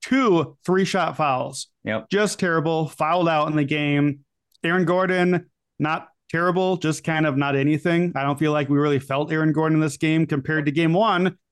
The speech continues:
Speaker 1: where we felt him, bam, immediately right out of the gates that way. Just a game where Jokic showed up and, and I guess they got the second quarter bench stretch without him. But other than that,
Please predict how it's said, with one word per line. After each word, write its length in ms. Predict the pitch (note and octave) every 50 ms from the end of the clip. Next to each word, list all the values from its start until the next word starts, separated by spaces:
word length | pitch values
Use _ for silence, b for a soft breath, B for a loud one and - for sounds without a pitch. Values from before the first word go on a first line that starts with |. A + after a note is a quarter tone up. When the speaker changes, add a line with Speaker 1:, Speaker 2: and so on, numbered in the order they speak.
| _ _ _ _
Speaker 1:
where 120 | - D3+ D#3
we 80 | D#3+ D#3
felt 280 | - F3 E3+ E3+ E3+
him, 180 | F3 E3+ E3 D3
bam, 400 | C#3 - E3 E3+ F3 D#3+ C#3 C3
immediately 600 | B2+ C3+ C#3+ D#3 F#3 G3+ F3 D3+ C3+ C#3 C3+ C3
right 180 | C3 C3+ C#3+ D3
out 140 | D#3 D#3 D3+
of 60 | C3
the 60 | C#3
gates 360 | C3 C#3+ D3 C#3+ C#3+ C#3 -
that 240 | - C#3+ C3+ C#3 C#3+
way. 340 | C#3+ C#3+ C#3+ C#3 C#3+ C#3 C3+ C#3 - _ _ _ _ _ _ _ _ -
Just 240 | E3+ F#3+ F#3+ - G#3
a 60 | F#3
game 420 | - E3 D#3+ D#3+ E3 E3 E3 D3+
where 480 | D3 D3+ D3 D3 C#3+ D3 D3 C#3 - _ _ _ _ _ _ - C3
Jokic 520 | C#3 D3 D#3 D3 E3 D#3 C3 - - - - _
showed 260 | - - D#3 D3 D3
up 260 | D3 D3 D3+ D3 - C#3+
and, 220 | C3 B2+ B2+ C3
and 300 | C3+ C3+ C3 C3 B2+ -
I 180 | - B2 A#2+ C3+
guess 280 | C3 D3 C#3+ C3+ -
they 120 | - C#3 C3
got 160 | C3+ C#3 C3+
the 80 | C#3+ -
second 260 | - D3+ C#3 C#3+ C3+
quarter 200 | D3+ D3+ C#3 C3
bench 280 | B2+ C3+ C3 C#3 C#3
stretch 380 | - - - C#3 C3+ C3 B2+ -
without 360 | C3 A#2+ - C3+ C3+ C#3 C#3
him. 180 | D3 C#3+ C#3+ C#3+
But 100 | C#3 C3+
other 180 | D#3+ F3 G3 E3
than 120 | C#3+ C#3
that, 300 | D3 D3+ C#3+ C3+ B2+ -